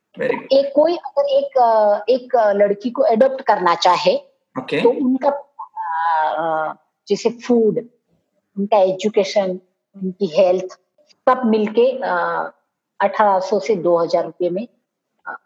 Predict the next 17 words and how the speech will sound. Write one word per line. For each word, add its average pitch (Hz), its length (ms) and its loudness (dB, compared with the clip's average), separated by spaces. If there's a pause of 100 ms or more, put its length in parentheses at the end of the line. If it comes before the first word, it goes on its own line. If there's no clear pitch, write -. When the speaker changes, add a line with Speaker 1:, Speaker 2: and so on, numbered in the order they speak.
Speaker 2:
एक 208 160 -6
अच्छे 185 240 -4
से 185 160 -2
अच्छा, - 300 -6 (420)
उसमें 196 240 -8
उसका 185 400 -6 (680)
लीगल 202 540 2
हेल्प 185 320 0
भी 185 140 0
उसको, 175 340 -8 (260)
अ, 156 240 -10
मिल 175 180 -6
जाती 147 440 -10
है। - 220 -14 (200)
Speaker 1:
Including 185 340 -2
education? 147 520 -2 (500)
Speaker 2:
हाँ, 247 380 -2